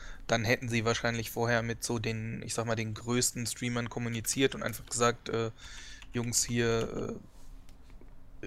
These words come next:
wir müssen mal reden, das und das, äh, äh, planen wir und, ähm,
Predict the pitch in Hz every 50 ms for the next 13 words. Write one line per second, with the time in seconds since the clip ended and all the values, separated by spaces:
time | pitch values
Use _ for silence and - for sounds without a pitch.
0 | - 120 120 120 123 120 117 131 123 110 110 117 131 135 139 131 123 127 120 -
1 | - 123 113 123 127 123 - - - 117 120 120 117 117 117 117 113 - - -
2 | - - - - - - - - 120 117 117 117 - - 120 120 127 135 135 123
3 | 120 127 123 123 123 127 127 - - 117 113 113 117 113 110 - - - - -
4 | 120 117 117 113 113 117